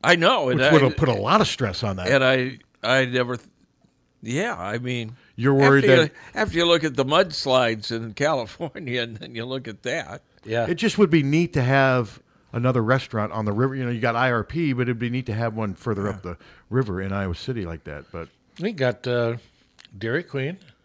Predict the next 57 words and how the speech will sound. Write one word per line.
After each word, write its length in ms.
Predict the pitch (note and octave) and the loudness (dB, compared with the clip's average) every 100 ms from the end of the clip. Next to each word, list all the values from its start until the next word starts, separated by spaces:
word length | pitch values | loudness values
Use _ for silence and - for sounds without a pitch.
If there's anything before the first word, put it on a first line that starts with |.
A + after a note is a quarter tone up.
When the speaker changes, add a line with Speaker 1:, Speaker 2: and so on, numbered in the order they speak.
| _ _ _ _ _ _ | _ _ _ _ _ _
Speaker 3:
is 120 | A2 A#2 | -16 -12
on 180 | G#2 | -12
the 80 | G#2+ | -12
river. 300 | G#2 G#2 D#3+ - | -14 -14 -16 -8
Speaker 2:
Yeah, 160 | E3+ | -2
I 20 | |
wouldn't 180 | C3 F3+ | 0 0
Speaker 3:
Kinda. 60 | F3+ | -2
Speaker 2:
really 100 | D3 | -4
call 180 | - A2 | -2 -4
that 120 | F#2 D#2 | -4 -6
a 60 | |
restaurant. 680 | C#2 F2 G2 - D2+ D#2 - _ _ _ _ _ | -8 -8 -8 -12 -14 -14 -16 _ _ _ _ _
And 140 | A2 | -8
it's 200 | G2 - B2+ | -8 -6 -4
really 200 | A2+ F2+ | -4 -4
not 520 | F2+ G#2 A#2 B2 A2+ | -6 -4 0 0 0
on 160 | G2+ | -2
the 80 | F#2 | -6
river 720 | F2+ F#2+ G2 F#2 F#2 F2 E2 D#2+ D2+ | -6 -4 -4 -4 -6 -8 -10 -14 -18
like 220 | F#2+ F2 | -14 -12
I 160 | E2 F#2 | -8 -8
was 100 | E2+ | -6
Speaker 1:
I 40 | |
wish 240 | B2 B2 - | -6 -8 -6
Speaker 2:
thinking. 180 | A2 F#2+ | -10 -10
Speaker 1:
they 40 | |
served 340 | - G2+ F2 F2 | -12 -10 -10 -12
hot 240 | F2 F2 | -14 -14
dogs 360 | - D#2 D#2 - | -18 -18 -20 -20
again. 220 | D#2+ D#2+ _ _ - | -20 -20 _ _ -20
They 120 | - | -20
don't 220 | E2+ E2 | -18 -20
serve 220 | B2 - G2 | -20 -20 -20
hot 200 | - - | -20 -20
dogs. 380 | - - _ _ _ _ _ _ _ _ - | -20 -20 _ _ _ _ _ _ _ _ -14
They 100 | G#2 | -6
used 140 | F3 | 6
Speaker 2:
Well, 200 | F#3 D3+ | 10 10
Speaker 1:
to 40 | C#3 | 8
Speaker 2:
the 60 | |
Speaker 1:
serve 80 | C#3 | 8
Speaker 2:
one 160 | D#3 D3+ | 8 8
Speaker 1:
hot 60 | D3 | 6
Speaker 2:
o-, 120 | C#3+ | 2
Speaker 1:
dogs. 280 | D2 - - | -4 -18 -4
Speaker 2:
is, 240 | E3+ D#3+ C#3 - | -4 -2 -6 -4
is 120 | B2+ | -2
the 80 | B2+ | 2
Dairy 240 | D#3 F3 | 2 2
Queen 240 | - E3+ | 2 2
over 160 | D#3+ D3+ | 2 4
there 160 | D3 D3 | 4 4
by 260 | C3+ B2 | 6 4
Blackstone 580 | G#2 G2+ A#2+ - D#3+ D3+ | 4 0 0 0 -2 -2
still 240 | - D3+ C#3+ | -2 0 0
open? 280 | D3 E3+ | -2 -6